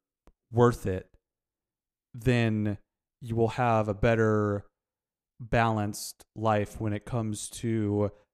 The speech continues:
how you can appreciate your free time, as far as opposed to, "Well, I have the day off. What, how many things can I fit in here to, I don't know, like, justify my existence or something?"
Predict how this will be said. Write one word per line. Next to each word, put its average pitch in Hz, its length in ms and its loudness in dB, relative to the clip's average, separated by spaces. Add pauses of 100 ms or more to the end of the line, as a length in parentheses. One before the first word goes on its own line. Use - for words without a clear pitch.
how 117 200 0
you 110 300 -2
can 101 580 -4 (140)
appreciate 110 640 -2 (360)
your 120 100 0
free 107 260 -2
time, 92 400 -6
as 90 140 -10
far 104 520 0 (340)
as 113 160 -2
opposed 113 540 2
to, 107 540 -2
"Well, 107 480 2 (160)
I - 20 -8
have 107 140 -2
the 127 60 -2
day 147 200 4
off. 139 480 4
What, 117 300 2 (460)
how 135 100 2
many 131 240 6
things 139 360 2
can 123 160 0
I 107 120 2
fit 120 280 2
in 107 180 4
here 101 580 2 (340)
to, 98 840 0 (580)
I 113 40 -2
don't 110 120 0
know, 95 340 -2
like, 92 220 -8 (260)
justify 107 640 -2
my 110 160 0
existence 113 720 0
or 90 80 -8
something?" - 520 -12